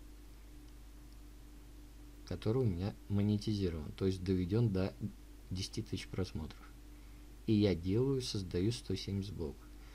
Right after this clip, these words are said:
Сто семьдесят блогов в среднем за последнее время на одном видеоресурсе,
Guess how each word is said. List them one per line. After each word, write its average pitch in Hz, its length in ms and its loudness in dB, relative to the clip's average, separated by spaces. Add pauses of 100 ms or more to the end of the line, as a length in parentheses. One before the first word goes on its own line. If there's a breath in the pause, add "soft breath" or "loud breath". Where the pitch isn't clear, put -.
(240 loud breath)
Сто 147 540 4
семьдесят 135 720 0 (120)
блогов 101 600 2 (840 loud breath)
в - 40 -12
среднем 113 760 4
за 101 80 0
последнее 123 840 2
время 104 480 4
на 120 300 8
одном 117 500 6
видеоресурсе, 104 1400 2